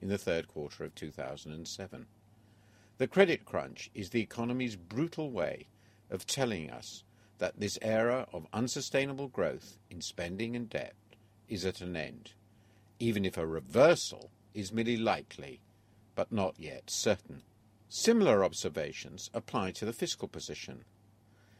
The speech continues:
Step back from the intriguing debate about the inability of the government to meet its fiscal rules, or even about their appropriateness. What matters is that the fiscal position is weak, with an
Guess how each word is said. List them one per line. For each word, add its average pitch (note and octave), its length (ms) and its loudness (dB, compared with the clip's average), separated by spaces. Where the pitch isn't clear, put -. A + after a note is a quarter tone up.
Step - 420 4
back G#2 360 4
from A#2+ 200 0
the B2 120 2
intriguing A#2+ 640 0
debate D2+ 520 -4
about F#2+ 340 0
the G2 140 -2
inability G#2 600 0
of B2 80 -4
the A#2+ 100 -2
government D2 600 -6
to A2+ 100 0
meet G#2+ 220 2
its - 160 -8
fiscal - 380 -6
rules, E2+ 580 -6
or E3 200 8
even G3+ 260 4
about D#2 340 -4
their F2 220 0
appropriateness. G#2+ 880 -6
What G3 280 4
matters D3 560 4
is G2+ 120 -8
that - 80 -14
the B2+ 80 -8
fiscal - 400 -4
position - 440 -6
is F#2 200 -8
weak, - 320 -6
with A2 140 2
an A#2 160 4